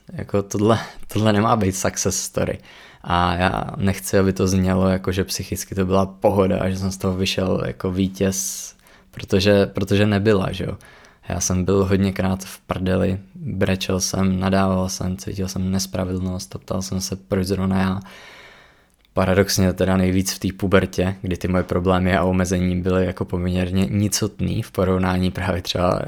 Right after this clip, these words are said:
s rakovinou nebo jinýma nemocema. A až jako čím hůř jsem na tom byl, tak tím víc, eh, jsem cítil nějakou tu vděčnost, byl jsem vyrovnanější a smířenější. Což zase neznamená, že to bylo lehký. Prostě nebylo.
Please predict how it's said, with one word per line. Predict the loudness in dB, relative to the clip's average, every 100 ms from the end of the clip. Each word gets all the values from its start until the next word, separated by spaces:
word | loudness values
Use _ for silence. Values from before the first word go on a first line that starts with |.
| -8 -10
s | -4 0
rakovinou | 0 2 2 4 2 2
nebo | 0 0 0
jinýma | 0 0 2 0
nemocema. | 0 -2 -2 -2 -4 -6 -18 -20 -20 -20 -14
A | 0 4 4
až | 2 -2 -2 0
jako | 0 2 0
čím | 2 2 2
hůř | 4 4 2
jsem | 0 -2 -2 0
na | 2
tom | 2 4
byl, | 2 2
tak | -4
tím | -10 -2 0 -2 -6 _ _ -6
víc, | -2 -2 -4 -4
eh, | -2 -2
jsem | -2 -4
cítil | 0 -2 0 -2
nějakou | 0 -4 -2 -2
tu | -2
vděčnost, | -2 -2 -2 -4 -2
byl | -2
jsem | -4 -4 -4 0
vyrovnanější | 0 2 2 2 0 -2 -6
a | -6
smířenější. | -6 -4 -4 -4 -4 -6 -8 -10 -20 -20 -20 -20 -20 -20 _ _ -2
Což | 0 0 -2 -4
zase | 0 2 4
neznamená, | 4 4 2 2 0 0
že | 0
to | 2
bylo | 2 2
lehký. | -2 -8 -16 -18 -14
Prostě | -10 -4 0
nebylo. | 0 2 0 -2